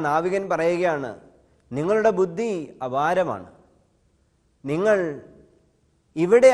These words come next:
ആയിരിക്കുമ്പോൾ ഞങ്ങളുടെ ശ്രദ്ധ ആകർഷിക്കാൻ വേണ്ടി നിങ്ങൾ നിങ്ങളുടെ കുടിൽ കത്തിച്ചില്ലേ? അതിൻ്റെ പുക കണ്ടിട്ടാണ് ഞങ്ങൾക്ക് മനസ്സിലായത് ഇവിടെ ഒരാളുണ്ട് എന്ന്. അത് കണ്ടാണ് ഞങ്ങൾ ഓടിയെത്തിയത്" എന്ന്. പ്രിയമുള്ളവരെ,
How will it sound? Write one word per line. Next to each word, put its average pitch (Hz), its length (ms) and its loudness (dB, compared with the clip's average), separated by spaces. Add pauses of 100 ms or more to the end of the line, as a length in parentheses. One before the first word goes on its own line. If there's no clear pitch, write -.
ആയിരിക്കുമ്പോൾ 196 680 2 (260)
ഞങ്ങളുടെ 185 400 -2
ശ്രദ്ധ 175 340 -2 (140)
ആകർഷിക്കാൻ 196 640 -2
വേണ്ടി 156 300 -4 (600)
നിങ്ങൾ 196 340 2
നിങ്ങളുടെ 202 360 4
കുടിൽ 190 280 4
കത്തിച്ചില്ലേ? 151 600 -2 (540)
അതിൻ്റെ 180 400 -2 (100)
പുക 165 240 0
കണ്ടിട്ടാണ് 190 720 -2 (220)
ഞങ്ങൾക്ക് 175 380 -2
മനസ്സിലായത് 170 800 -2 (380)
ഇവിടെ 170 340 2
ഒരാളുണ്ട് 151 640 0 (140)
എന്ന്. 95 240 -12 (400)
അത് 196 220 0 (100)
കണ്ടാണ് 220 500 0 (240)
ഞങ്ങൾ 131 220 -6 (180)
ഓടിയെത്തിയത്" 135 760 -6 (260)
എന്ന്. 80 160 -20 (1400)
പ്രിയമുള്ളവരെ, 120 640 -4